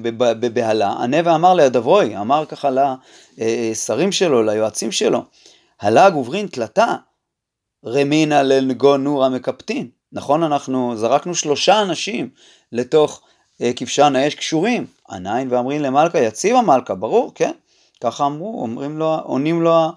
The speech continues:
אה, יועצים שלו. ענה ואמר, האנח הזה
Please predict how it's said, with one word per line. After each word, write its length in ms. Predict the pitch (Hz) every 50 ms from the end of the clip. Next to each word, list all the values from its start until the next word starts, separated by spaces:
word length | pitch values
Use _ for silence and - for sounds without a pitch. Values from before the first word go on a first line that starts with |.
| _ - _ _ _ _ _ _ -
אה, 300 | 135 139 143 143 143 143 -
יועצים 420 | - 165 139 143 143 - - 208 208
שלו. 320 | - - 156 131 107 -
ענה 260 | - 101 107 127 151 165
ואמר, 460 | 160 165 151 139 151 190 202 180 139 127 - _ _ _ _ _ _ _
האנח 680 | - 135 185 220 220 - 175 170 165 180 208 - - 190
הזה 420 | 165 131 139 196 233 226 214 185